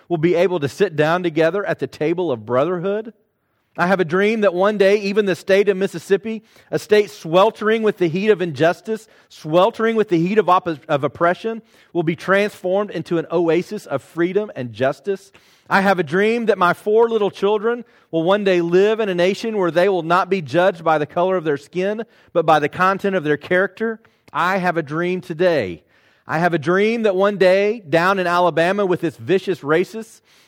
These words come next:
with its governor having his lips dripping with the words of interposition and nullification, one day, right there in Alabama, little black boys and black girls will be able to join hands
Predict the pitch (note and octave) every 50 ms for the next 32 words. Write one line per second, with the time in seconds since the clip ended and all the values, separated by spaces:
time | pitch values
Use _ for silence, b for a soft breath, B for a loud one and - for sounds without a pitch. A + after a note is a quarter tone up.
0 | b - D#3+ E3 F3 F3 C3 C3 B2+ D#3 E3 F3+ G3+ G#3 G#3+ A3 G3 E3+ F3 F3
1 | F3+ F#3 E3+ D#3+ D#3 C#3 C3 D3+ E3+ F#3+ F#3 - - B2+ A2 A2+ C3 D#3+ F#3+ F3
2 | - G#3+ G#3+ G#3+ A3+ A3 b b b b - E3+ D#3+ - E3+ D3+ C#3+ D#3+ F3 F#3
3 | F3+ D3 E3+ D#3+ D3+ C#3+ - F3 F3+ G3+ G#3 F3+ - E3+ C#3 C3 E3+ F#3+ F#3+ -
4 | A#3 A3 G3+ F3 D3+ D3 D3+ E3 F#3 G3 - - D3 - - E3+ F3 F#3+ - A3+
5 | A3+ A3+ G#3+ b b b b b b b - B2+ C#3+ F3+ G#3 A#3+ B3 A#3 F#3+ F#3+
6 | F3 F#3 G#3 G3+ E3+ D#3+ F3 G3 G3+ E3 E3 F3 F#3+ G3+ G3 F#3 D3+ D3+ D#3+ F3+
7 | G3 F#3+ D#3 D#3+ D3+ D#3 D#3+ E3+ F#3 F#3+ - - C#3 D3+ F3+ G#3 A3 G3+ D#3 D#3+
8 | F3 F3 F3+ E3+ C3+ D3+ D#3+ E3+ F#3+ G3 E3+ E3+ D#3 C3+ D3+ E3+ G3 F#3+ E3+ D3
9 | D3+ D3+ D3+ E3 E3+ F#3 F3+ E3 F3+ F3 D#3+ F3 E3+ F#3+ F#3 E3 C#3 D#3 F3+ G3
10 | G3+ F#3+ D#3 D#3+ D#3 D3+ D3+ D#3 D#3+ D#3